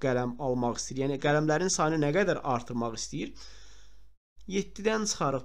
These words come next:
beşi bərabərdir, iki qələm artıq almaq istəyir, daha çox almaq istəyir. Bu zaman nə qədər, e, pul xərcləməlidir? Səksən qəpik pulu vardı.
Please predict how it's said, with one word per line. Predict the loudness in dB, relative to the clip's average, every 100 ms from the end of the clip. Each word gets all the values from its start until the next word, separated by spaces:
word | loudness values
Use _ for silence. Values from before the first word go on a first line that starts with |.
| -2
beşi | 0 0 0
bərabərdir, | 2 4 4 2 0 -2
iki | -2 2
qələm | 2 2 2 2
artıq | 0 2 2
almaq | 2 -2 -6
istəyir, | -6 -4
daha | -2 0 -2
çox | -4 -4
almaq | -4 -4 -4
istəyir. | -6 -6 -10 -10 -16 -14 -14 -14 -16 -18 -18 -8 0
Bu | 4
zaman | 8 8 8
nə | 8 8
qədər, | 8 8 6
e, | 2 2 2 0 0
pul | 0
xərcləməlidir? | 4 4 4 4 4 4 2 0 -2
Səksən | 0 0 2 0 2
qəpik | 0 0 -2
pulu | 2 4 6
vardı. | 4 4 0 -2